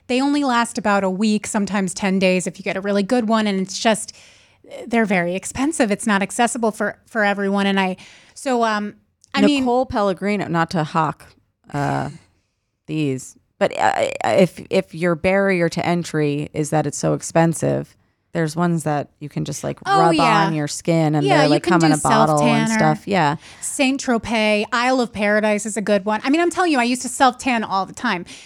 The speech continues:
Speaker 1: So it's not just about the skin cancer. It's also, like, I just, I don't wanna spend so much time trying to make myself look like a bronze goddess.
Speaker 2: Mm-hmm.
Speaker 1: I would rather be more comfortable just being pale.
Speaker 2: Yeah, and maybe you would want to encourage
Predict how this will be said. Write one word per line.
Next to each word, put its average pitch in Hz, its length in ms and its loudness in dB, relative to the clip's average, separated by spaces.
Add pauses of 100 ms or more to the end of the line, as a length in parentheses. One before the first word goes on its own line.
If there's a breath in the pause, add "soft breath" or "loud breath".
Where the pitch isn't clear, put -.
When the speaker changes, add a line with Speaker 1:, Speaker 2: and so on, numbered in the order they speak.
(220 loud breath)
Speaker 1:
So - 180 -4 (320)
it's 277 180 -4
not 285 240 2
just 262 180 -8
about 226 220 -2
the 214 60 -4
skin 196 280 -4
cancer. 196 360 -2
It's 190 200 0
also, 190 280 -2
like, 190 280 -4 (120)
I 226 200 2
just, 311 340 -6 (100)
I 226 120 2
don't 294 120 0
wanna 302 180 0
spend 214 340 -2
so - 140 -4
much 185 260 -6
time 240 760 -2 (380 soft breath)
trying 226 340 2
to 208 360 -2
make 202 380 -4
myself 208 540 -2
look 196 320 -8
like 202 120 0
a 196 60 2
bronze 196 460 -4
goddess. 226 600 0
Speaker 2:
Mm-hmm. 185 220 -6
Speaker 1:
I 277 60 2
would 269 160 -2
rather 294 300 0
be 285 120 -2
more 247 200 2
comfortable 226 720 -2
just 196 260 0
being 190 220 0
pale. 190 480 -2
Speaker 2:
Yeah, 311 240 2
and 175 120 -2
maybe 185 280 -2
you 196 180 0
would 185 180 -4
want 160 360 -2
to 175 160 -4
encourage 160 840 -6